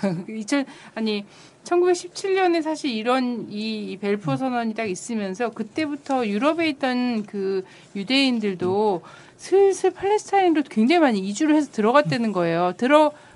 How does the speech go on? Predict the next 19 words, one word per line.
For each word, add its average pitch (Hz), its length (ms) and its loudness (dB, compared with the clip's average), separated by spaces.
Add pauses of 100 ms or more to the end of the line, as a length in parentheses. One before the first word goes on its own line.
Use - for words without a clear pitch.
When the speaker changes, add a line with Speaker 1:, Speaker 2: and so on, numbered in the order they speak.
(120)
Speaker 2:
굉장히 320 440 4
이주를 320 280 -2
많이 247 240 4
해서 330 160 2
들어갔는데도 269 800 2
삼십 370 400 -2
년간 320 400 2
Speaker 1:
음. - 120 -6 (280)
Speaker 2:
육 269 140 -6
점 359 220 0
육 240 120 -4
퍼센트밖에 302 760 2
땅을 277 380 2
점하지 220 360 0
Speaker 1:
음. 190 40 -4
Speaker 2:
못했거든요. 160 920 -4 (480)
Speaker 1:
음. 117 100 -12
Speaker 2:
그, 240 160 -8
그때 254 400 -2